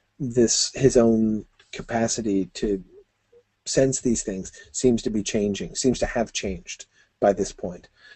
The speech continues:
Um, so that when he makes the decision that he's gonna go on to the hills alone, again, I think it's a different Fiver who's saying that than the one who was cowering next to the message board,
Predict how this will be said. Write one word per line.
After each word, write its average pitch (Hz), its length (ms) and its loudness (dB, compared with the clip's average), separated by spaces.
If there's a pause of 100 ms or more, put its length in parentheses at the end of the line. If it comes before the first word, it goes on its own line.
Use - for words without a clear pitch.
(160)
Um, 95 360 0
so 139 200 6
that 113 160 6
when 113 160 4
he 113 180 2
makes 107 340 2
the 113 80 -2
decision 110 440 -2
that 104 120 0
he's 113 160 -2
gonna 113 140 0
go 165 140 -2
on 110 160 2
to 104 60 -8
the 110 80 -2
hills 107 260 2
alone, 107 420 2 (260)
again, 113 180 4
I 117 60 6
think 131 180 2
it's 135 100 4
a 113 80 2
different 117 320 2
Fiver 113 340 2
who's 104 200 -2
saying 110 360 2
that 95 240 -6 (120)
than 101 400 0
the 104 100 4
one 104 300 0
who 107 140 -6
was 107 160 -8
cowering 104 480 0
next 101 220 -6
to 110 80 -8
the 107 60 -2
message 107 440 -4
board, 95 300 -10